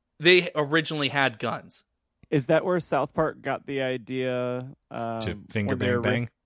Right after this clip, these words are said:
Speaker 2: Yeah, finger bang bang. No, when they were riffing on, uh, S-, S-, Spielberg and Lucas changing their movies in edits,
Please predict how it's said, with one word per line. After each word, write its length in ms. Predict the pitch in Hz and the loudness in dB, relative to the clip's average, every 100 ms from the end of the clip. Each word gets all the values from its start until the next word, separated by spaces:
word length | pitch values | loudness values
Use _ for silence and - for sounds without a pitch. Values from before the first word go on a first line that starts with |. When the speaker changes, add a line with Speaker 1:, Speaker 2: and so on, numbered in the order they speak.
| _ _ _ - | _ _ _ -4
Speaker 2:
Yeah, 180 | 147 117 | -2 -2
finger 240 | 135 127 | -4 -4
bang 140 | 127 131 | -4 -6
bang. 180 | 135 - | -8 -6
No, 200 | 147 135 | -4 -2
when 160 | 143 | -2
they 100 | 143 | 0
were 120 | 143 135 | 0 2
riffing 340 | 135 147 139 | 2 0 -4
on, 300 | 135 127 123 | -4 -4 -6
uh, 380 | 113 117 113 110 107 | -6 -6 -4 -6 -10
S-, 340 | - - - _ | -12 -14 -16 _
S-, 180 | - - | -20 -20
Spielberg 760 | - - 143 127 139 143 127 - | -10 0 0 2 -2 -2 -6 -10
and 240 | 123 120 | -10 -8
Lucas 560 | 120 120 131 123 - - _ | -8 -8 -10 -10 -16 -20 _
changing 500 | - 127 127 120 127 | -10 -8 -6 -6 -6
their 160 | 127 120 | -6 -6
movies 680 | 120 117 120 117 - - - _ | -6 -6 -6 -8 -12 -16 -20 _
in 340 | 117 113 107 - _ _ _ _ | -14 -14 -16 -20 _ _ _ _
edits, 500 | - 123 - - - | -4 -4 -4 -8 -16